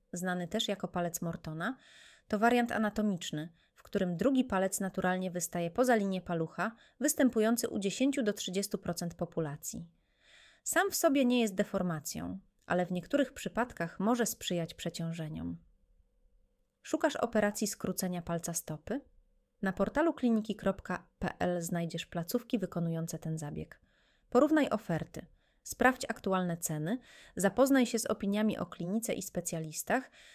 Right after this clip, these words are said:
a następnie wygodnie umów wizytę. W przeciwieństwie do palca greckiego wydłużony palec to termin używany w kontekście zaburzeń funkcjonalnych,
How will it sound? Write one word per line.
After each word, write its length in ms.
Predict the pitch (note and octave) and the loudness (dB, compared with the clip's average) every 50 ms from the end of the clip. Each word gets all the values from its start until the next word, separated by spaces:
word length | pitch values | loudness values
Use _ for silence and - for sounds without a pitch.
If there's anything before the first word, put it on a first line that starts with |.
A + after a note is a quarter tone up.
| - - - - | -20 -14 -6 -2
a 80 | - | 0
następnie 540 | G#3 G#3 G3+ - - C#4+ D4 C#4+ - C4 B3 | 2 2 2 2 2 2 2 2 2 2 2
wygodnie 500 | G#3 G3 F3+ - G#3 A3 G#3 G#3+ G3 - | 2 0 2 4 4 4 4 2 -2 -2
umów 460 | - - F3+ F3 E3+ E3 - - - - - | -4 -2 -2 -2 -2 -4 -6 -8 -14 -12 -10
wizytę. 540 | - E3 E3 D3+ D3 C#3 C3 C3+ - C#3 C#3 - _ _ _ _ _ _ _ _ _ _ _ _ _ _ _ _ _ _ _ _ _ _ _ | -8 -6 -6 -4 -4 -6 -6 -6 -10 -14 -14 -16 _ _ _ _ _ _ _ _ _ _ _ _ _ _ _ _ _ _ _ _ _ _ _
W 140 | - - - | -20 -10 -2
przeciwieństwie 680 | - - G#3 - A3+ G#3+ D4 F4+ F4+ - - - D#4 | 0 0 0 2 2 2 2 2 2 0 0 2 4
do 100 | A3+ A3+ | 4 4
palca 380 | A3+ - A#3 B3 B3 - C4+ C4 | 6 8 8 8 8 6 4 2
greckiego 640 | A3 A3 G#3 G#3 - - - C#4 B3 F#3 F3 E3+ | 2 2 0 0 -2 0 2 2 4 4 2 0
wydłużony 480 | E3 F3 E3 E3+ F3 F3 G#3 A3+ A3 F#3+ | 0 -2 -2 -2 -2 0 0 0 0 0
palec 380 | - G#3 G#3 G#3 G3+ G3+ - | 0 0 2 2 2 0 -2
to 100 | - - | -4 -6
termin 360 | G3 - F#3+ F#3 F#3+ F#3+ F#3 - | -4 -2 -2 -2 0 -2 -2 -4
używany 440 | - F#3 F#3 F3+ F3+ F#3 F#3 F#3+ | -4 -4 -4 -2 -2 -2 -2 -2
w 80 | F#3 - | -4 -4
kontekście 520 | - F3+ F3 E3+ F#3 F#3 - - - F#3 | -4 -4 -4 -2 -4 -6 -6 -6 -6 -4
zaburzeń 440 | E3+ F3 E3+ E3+ F3+ F3+ F3+ F3 F3 | -2 -2 -2 -2 -2 -2 -2 -2 -4
funkcjonalnych, 880 | E3+ - F3+ E3+ - - - E3+ E3+ E3+ D#3 D#3 D#3 D#3+ F3 G3+ - - | -4 -4 -6 -6 -4 -4 -4 -2 -2 -2 -2 -2 -2 -4 -4 -6 -8 -12